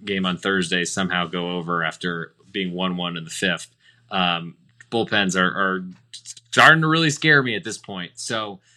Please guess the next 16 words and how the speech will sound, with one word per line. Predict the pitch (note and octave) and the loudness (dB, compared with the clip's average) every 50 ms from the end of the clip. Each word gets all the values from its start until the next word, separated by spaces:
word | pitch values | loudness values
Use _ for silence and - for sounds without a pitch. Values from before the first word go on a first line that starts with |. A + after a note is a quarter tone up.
| _ _ | _ _
uh, | - A2+ A2 - - | -4 -4 -4 -4 -4
I | A2 B2 | -6 -8
feel | A#2+ - E3 F#3 | -6 -4 -2 -2
like | F3+ D3 - | -2 -4 -4
big | D#3 D#3+ D3 - | -8 -8 -8 -4
price | - D3 D3 C#3+ - | -4 -2 -2 -2 -4
on | D3+ C#3 | -8 -6
Kramer. | - D3 C#3 C#3 C#3 C#3+ C#3+ C3+ - - | -2 0 0 0 0 0 -2 -2 -2 -4
I | A2+ | -8
don't | G#2+ - C3+ C#3 C3 | -6 -4 -4 -4 -4
know | C#3 C#3 C3+ | -4 -4 -2
that | C3 B2 | -2 -2
I | A#2 | -4
trust | G2+ - C3 B2+ B2 - | -4 -2 -4 -4 -4 -4
him | C#3 C3 B2 | -6 -4 -4
enough, | A#2 A2+ A2+ A2 A2+ A2+ A2+ - - - - | -4 -4 -4 -4 -4 -4 -6 -10 -20 -20 -20